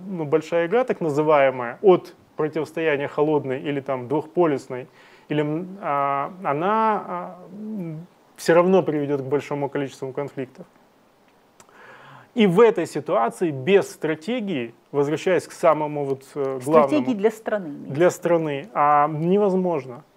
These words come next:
Speaker 1: И мы её обязаны иметь. А вы говорили, что было много стратегий за многие годы. Это
Speaker 2: Это
Speaker 1: не,
Speaker 2: правда.
Speaker 1: это не так. Ну,
Speaker 2: Вот,
Speaker 1: точнее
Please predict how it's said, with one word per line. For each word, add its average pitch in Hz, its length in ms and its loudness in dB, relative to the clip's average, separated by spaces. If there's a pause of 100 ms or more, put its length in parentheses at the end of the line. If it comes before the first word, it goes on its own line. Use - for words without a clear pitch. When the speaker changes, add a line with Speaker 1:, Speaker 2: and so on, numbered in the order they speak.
(220)
Speaker 1:
И 165 100 0
мы 180 180 6
её 165 260 4
обязаны 143 600 2
иметь. 123 280 -6 (800)
А 139 220 4
вы 196 160 4
говорили, 214 360 2
что 180 500 2
было 170 280 6
много 160 340 0
стратегий 175 480 -2
за 143 120 -2
многие 156 340 -2
годы. 139 280 0
Это 202 260 0
Speaker 2:
Это 175 40 4
Speaker 1:
не, 165 60 -2
Speaker 2:
правда. 180 360 4
Speaker 1:
это 196 200 0
не 185 160 2
так. 123 460 -2 (340)
Ну, 180 60 4
Speaker 2:
Вот, 175 60 0
Speaker 1:
точнее 208 520 4